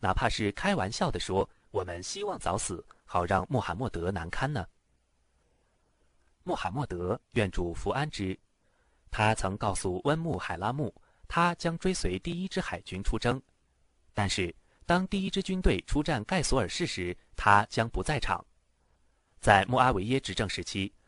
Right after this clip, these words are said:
温穆海拉木随第一军出征了，只是他一出海便归主了，被葬在盖布拉索地区，所以他没有和第一军一起攻打盖索尔市。五、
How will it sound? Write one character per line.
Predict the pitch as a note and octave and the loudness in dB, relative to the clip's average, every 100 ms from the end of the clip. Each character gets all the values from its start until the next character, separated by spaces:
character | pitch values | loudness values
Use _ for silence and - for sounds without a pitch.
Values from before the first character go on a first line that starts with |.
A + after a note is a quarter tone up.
| _ | _
温 | E3 F#3 | 0 2
穆 | F#3+ | 2
海 | G#2+ G2 | 0 0
拉 | F2+ C3+ | 0 0
木 | E3 G2 - | 0 -2 -4
随 | - F2+ | -4 -2
第 | B2+ G#2 | -2 -4
一 | |
军 | A2 B2 C3 | -2 -4 0
出 | - | -2
征 | D3+ D#3+ | -2 -4
了， | D#3+ - _ _ _ _ | -4 -6 _ _ _ _
只 | - F#2+ | -12 -8
是 | - F#3+ F#3 - - | -2 -2 -2 -8 -8
他 | - F#3 | -2 -2
一 | G3 F#3+ | 0 4
出 | - | 4
海 | G3 - F3 - | 4 -4 -6 -4
便 | G2+ F2 | -2 -2
归 | - D#3 | 0 2
主 | - E2+ | 2 -2
了， | E2+ F2+ - _ - | -4 -6 -8 _ -4
被 | F#2 | -2
葬 | F2 G3+ | 0 -2
在 | - F2+ E2 | -2 -4 -4
盖 | A#2 F2+ | -4 0
布 | A2 | 0
拉 | B2 | 0
索 | - - | -2 -6
地 | F#2+ | -10
区， | F2 F#2+ F#2 _ _ _ _ _ | -8 -6 -6 _ _ _ _ _
所 | - G#2 | -4 -4
以 | F2 D#2+ - | -4 -12 -12
他 | - G3 | 0 0
没 | E3 | 2
有 | D3 | -2
和 | F2 G2 | -2 -2
第 | A#2+ | -2
一 | A2+ | -2
军 | C3 C3 C3+ - | 0 0 -2 -6
一 | G3 | -12
起 | - - | -10 -10
攻 | F2 C3 | -6 -6
打 | D3 D#2+ | -6 -8
盖 | - F2+ | -6 -4
索 | F2+ | -2
尔 | F2 | -4
市。 | - F2+ - _ _ _ _ _ _ _ _ _ _ _ _ _ _ _ _ _ _ _ _ _ _ _ - | -4 -6 -10 _ _ _ _ _ _ _ _ _ _ _ _ _ _ _ _ _ _ _ _ _ _ _ -4
五、 | F#2 E2 G#2 | -2 2 2